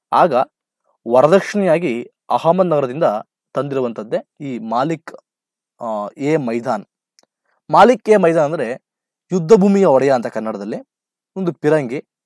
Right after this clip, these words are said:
ಇದನ್ನ ಸಾವಿರದ ಐನೂರ ನಲವತ್ತೊಂಬತ್ತರಲ್ಲಿ ಅಸಂ-, ಹಸನ್ ರೂಮಿ ಎಂಬುವನು ಅಹಮದ್ ನಗರದಲ್ಲಿ ನಿರ್ಮ-, ತಯಾರಿಸ್ತಾನೆ ಇದನ್ನ. ಅಹಮದ್ ನಗರದಲ್ಲಿ, ಅಹಮದ್ ನಗರದ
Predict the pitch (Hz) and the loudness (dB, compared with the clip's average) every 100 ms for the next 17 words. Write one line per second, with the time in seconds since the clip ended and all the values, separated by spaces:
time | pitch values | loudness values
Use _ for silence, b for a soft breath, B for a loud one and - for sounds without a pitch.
0 | _ _ _ _ _ _ _ _ _ _ | _ _ _ _ _ _ _ _ _ _
1 | _ _ _ _ _ - 175 247 202 160 | _ _ _ _ _ -2 2 4 4 2
2 | - - - 135 214 233 208 202 175 147 | -2 -6 2 6 8 8 6 4 2 2
3 | 160 131 139 135 98 135 113 117 _ _ | 0 -2 -4 -4 -6 -6 -8 -10 _ _
4 | - 139 - 247 247 185 - - 240 233 | -4 0 4 4 2 -2 -2 2 4 4
5 | 170 196 196 170 - 139 135 180 139 214 | 2 2 0 -4 -6 -8 -6 -6 -6 -10
6 | - _ - 120 185 254 285 254 196 180 | -16 _ -4 2 6 8 8 6 4 2
7 | 180 135 120 127 113 - 98 98 - _ | 0 -4 -4 -4 -4 -10 -16 -18 -20 _
8 | _ _ _ _ - 107 151 196 185 185 | _ _ _ _ -6 0 4 4 4 4
9 | 135 107 92 143 277 _ _ _ _ _ | 2 0 -6 -8 -10 _ _ _ _ _
10 | _ _ _ _ _ 120 147 202 196 156 | _ _ _ _ _ 0 4 6 4 2
11 | 170 107 | 2 0